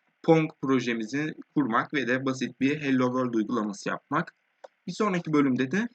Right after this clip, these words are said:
bizim D L L projemizi oluştururuz. Oyun motorumuzun olacağı D L L,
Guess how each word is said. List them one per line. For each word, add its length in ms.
bizim 340
D 180
L 120
L 80
projemizi 640
oluştururuz. 840
Oyun 220
motorumuzun 460
olacağı 360
D 80
L 40
L, 160